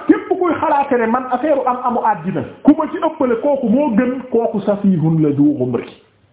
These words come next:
Voilà. Kooku, kooku dafa manqué wiis, dafa dese, te ràññeewul. Waaw, kon nag mu jàppe leen. Képp koo xamante ne boroom ku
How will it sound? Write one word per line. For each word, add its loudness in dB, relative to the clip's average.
Voilà. -6
Kooku, -2
kooku 2
dafa 0
manqué 2
wiis, 2
dafa -2
dese, 0
te 2
ràññeewul. -2
Waaw, -4
kon 0
nag 0
mu 0
jàppe 0
leen. 0
Képp 4
koo 2
xamante -2
ne 2
boroom 2
ku 2